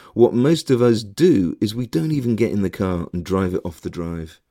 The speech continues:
Instead, we accept our dreary lives and sit at home in the evening watching rubbish on Netflix and YouTube, and yes, even television. I know some people still do watch T V. What we should be doing is jumping into our car with the sat-nav of our dream destinations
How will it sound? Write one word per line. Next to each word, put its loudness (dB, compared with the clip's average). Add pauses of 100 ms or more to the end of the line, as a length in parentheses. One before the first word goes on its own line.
(340)
Instead, -2
we 4
accept -2
our 2
dreary 2
lives 0
and -4
sit 0
at -2
home 0
in 0
the 0
evening -2 (280)
watching 0
rubbish 2
on -2
Netflix -8
and -4
YouTube, -4
and -2
yes, -4 (380)
even 2
television. 0
I 0
know 6
some 2
people -2
still -2
do -4
watch -4
T -6
V. -8 (1120)
What 6
we 4
should 4
be 2
doing 4
is 0
jumping -4
into -2
our -4
car -6
with 2
the -4
sat-nav -6
of -4
our -2
dream -2
destinations -4